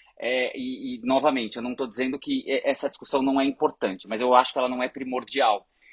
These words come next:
Quando a gente fala de, das linguagens inclusivas ou linguagens neutras, é, hoje as pessoas dizem,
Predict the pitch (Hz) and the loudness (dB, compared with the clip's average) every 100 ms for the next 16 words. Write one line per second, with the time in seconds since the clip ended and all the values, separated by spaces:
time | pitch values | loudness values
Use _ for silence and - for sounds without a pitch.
0 | _ 143 139 143 139 - 139 139 139 - | _ -2 0 0 -2 2 2 2 -4 -8
1 | 113 135 127 - 120 131 131 127 123 113 | -2 -2 -2 -6 -6 -4 0 0 0 -8
2 | 117 120 113 - 139 147 135 143 139 135 | -12 -10 -10 -4 -4 -2 -4 -4 -4 0
3 | 135 139 143 117 113 117 98 - 95 - | 2 2 -4 -6 -6 -6 -8 -10 -14 -14
4 | - - - - - 113 117 - 156 202 | -18 -20 -20 -8 4 6 6 4 2 2
5 | 208 160 - 147 - 156 135 135 135 131 | 2 -2 -12 -16 -12 -12 -10 -12 -10 -10